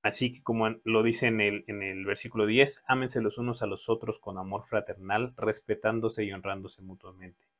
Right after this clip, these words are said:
Todo esto que Dios nos ha entregado es para compartirlo con nuestra iglesia,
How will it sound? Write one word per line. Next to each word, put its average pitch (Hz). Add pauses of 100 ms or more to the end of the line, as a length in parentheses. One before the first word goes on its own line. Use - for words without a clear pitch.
(340)
Todo 117
esto 113
que 107
Dios 107
nos 110
ha 113
entregado 107
es 104
para 101
compartirlo 95
con 95
nuestra 92
iglesia, 107